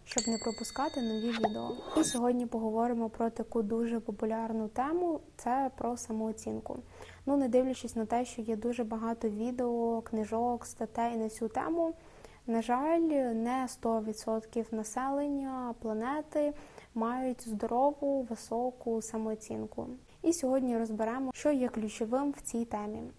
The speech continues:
і як з нею працювати. І, на мою думку, намагатися підвищити свою самооцінку, не знаючи, а що ж це таке,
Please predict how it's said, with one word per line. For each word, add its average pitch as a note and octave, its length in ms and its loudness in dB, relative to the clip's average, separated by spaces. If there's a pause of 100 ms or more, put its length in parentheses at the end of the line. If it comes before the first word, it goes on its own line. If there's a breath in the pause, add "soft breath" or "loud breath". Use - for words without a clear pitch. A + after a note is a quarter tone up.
(120)
і C#4 240 4
як A#3 240 2
з A3 60 -4
нею A3+ 240 2
працювати. A3 640 -6 (180)
І, D4+ 180 6
на B3+ 100 4
мою A#3+ 280 2
думку, C4+ 380 0
намагатися A#3 800 0
підвищити A3+ 720 0
свою A3+ 320 -2
самооцінку, A#3+ 800 0 (360 loud breath)
не A#3 140 4
знаючи, B3 600 0
а A3 80 0
що A#3+ 240 -2
ж - 160 -8
це A3+ 160 0
таке, C4+ 480 0